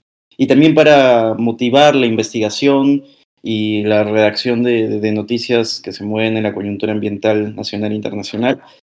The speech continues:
Pero creo que le faltaba un toque, y es un toque que siempre he estado pensando,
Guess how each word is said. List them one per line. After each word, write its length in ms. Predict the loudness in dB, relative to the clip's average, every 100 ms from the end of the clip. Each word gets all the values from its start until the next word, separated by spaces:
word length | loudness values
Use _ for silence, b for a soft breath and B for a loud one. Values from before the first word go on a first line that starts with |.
| _ _
Pero 580 | 4 6 6 8 6 4
creo 220 | 2 4
que 80 | 2
le 80 | 0
faltaba 300 | 0 2 4
un 160 | 4
toque, 500 | 2 0 0 -2 -6 _ _ _
y 60 | -4
es 100 | 0
un 80 | 2
toque 240 | 2 -2
que 120 | -2
siempre 580 | -4 -2 0 0 0 0
he 20 |
estado 320 | -2 0 0
pensando, 680 | 0 -2 -2 -2 0 -2 -4